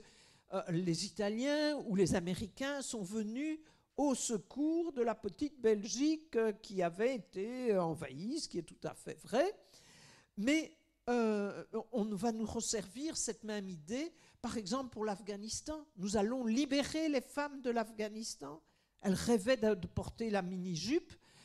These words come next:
Et, et voilà que nous allons aller enfin les, les, les libérer. Ou là, l'Ukraine appelle l'Europe au secours. Ça, ça me semble inquiétant,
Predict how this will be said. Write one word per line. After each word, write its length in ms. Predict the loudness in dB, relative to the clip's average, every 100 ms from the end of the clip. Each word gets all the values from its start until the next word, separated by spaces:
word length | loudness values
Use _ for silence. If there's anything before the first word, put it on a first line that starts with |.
| -8 0
Et, 400 | 4 4 2 -2
et 40 |
voilà 440 | 0 2 2 0 0
que 220 | 2 2 -2 -18 -6
nous 240 | -2 0 0
allons 480 | 0 0 2 2
aller 400 | 2 2 2 2
enfin 560 | 2 0 -4 -4 -2 -2
les, 280 | -2 -2 -4
les, 680 | -4 -4 -4 -6 -10 -12 -10
les 220 | -6 -2
libérer. 560 | 0 0 -2 -2 -6 -10 _ -20 -20 4
Ou 180 | 8 10
là, 320 | 8 6 2 -6 -20 _ 4
l'Ukraine 640 | 4 4 2 -2 -2 -2
appelle 340 | -4 0 2
l'Europe 460 | 4 2 2 0 -2
au 100 | -8
secours. 420 | -6 -2 0 -2
Ça, 140 | -4 -6
ça 160 | -6
me 80 | -6
semble 360 | -4 -2 0 0
inquiétant, 720 | 0 0 0 0 -6 -6